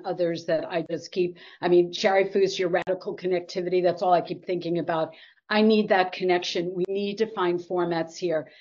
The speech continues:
So I want to right away turn over to two colleagues that are on the steering committee. One is Jay Kelly.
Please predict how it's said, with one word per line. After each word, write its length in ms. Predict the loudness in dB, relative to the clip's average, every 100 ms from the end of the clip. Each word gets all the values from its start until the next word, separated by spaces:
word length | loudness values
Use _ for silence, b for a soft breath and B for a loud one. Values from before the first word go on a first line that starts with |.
| B B
So 240 | -2 0 2
I 140 | 2
want 260 | 2 2 2
to 40 |
right 300 | 0 2 2
away 280 | 2 0 -4
turn 280 | -6 -8 -6
over 220 | -4 -4
to 100 | -6
two 220 | -6 -8
colleagues 580 | -4 2 4 6 4 2
that 120 | 2
are 100 | 4
on 200 | 6 4
the 120 | 2
steering 400 | -2 -2 0 0
committee. 400 | -2 -2 -2 -2 -2
One 320 | -2 0 2
is 200 | 0 -4
Jay 340 | -2 0 0
Kelly. 520 | -2 -4 0 0 0